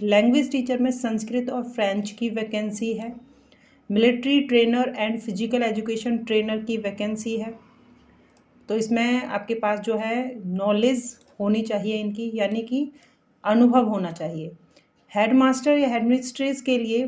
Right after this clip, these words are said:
पोस्ट ग्रेजुएट के साथ में बीएड और दस साल का अनुभव आपका सीनियर कोऑर्डिनेटर सीबीएसई स्कूल का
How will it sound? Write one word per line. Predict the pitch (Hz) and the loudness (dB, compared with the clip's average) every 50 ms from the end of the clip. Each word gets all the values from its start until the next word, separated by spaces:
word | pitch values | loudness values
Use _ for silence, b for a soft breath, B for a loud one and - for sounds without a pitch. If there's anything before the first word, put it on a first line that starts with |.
| - - - | -4 -2 0
पोस्ट | 233 240 269 262 254 - 302 | 2 2 2 2 0 -2 -2
ग्रेजुएट | 247 233 220 202 196 185 208 240 247 247 - | 0 2 2 2 2 2 0 -4 -4 -4 -4
के | - 254 | -4 -4
साथ | 247 247 226 196 196 196 208 | -2 -2 -2 -2 -2 -2 -4
में | 220 220 220 180 - | -4 -4 -6 -8 -6
बीएड | - 208 202 208 214 220 226 220 - - | -4 -2 0 0 0 0 -2 -6 -6 -6
और | 208 202 165 - - | -6 -6 -6 -6 -6
दस | 226 247 247 - | -6 -6 -6 -4
साल | - 208 202 202 190 | -4 -4 -4 -4 -4
का | - 208 202 208 - - | -4 -4 -4 -4 -6 -10
अनुभव | 190 196 196 202 214 233 233 226 226 | -10 -10 -10 -8 -6 -6 -4 -4 -4
आपका | 208 202 - - 208 220 | -6 -6 -6 -4 -6 -6
सीनियर | 214 - - - 247 240 240 247 247 247 247 | -6 -6 -4 -2 0 2 4 4 4 2 0
कोऑर्डिनेटर | - 220 196 185 190 220 220 220 214 202 202 196 175 165 165 - b b b b b b b _ | 2 2 2 2 0 -2 -2 -2 -4 -4 -4 -6 -6 -8 -8 -14 b b b b b b b _
सीबीएसई | - - 240 240 254 254 247 247 247 269 269 254 | 0 2 2 4 6 4 2 2 2 0 0 0
स्कूल | - - - - 226 220 220 214 | -2 -4 -6 -4 -2 -2 -2 -2
का | 214 - 175 | -2 -2 -4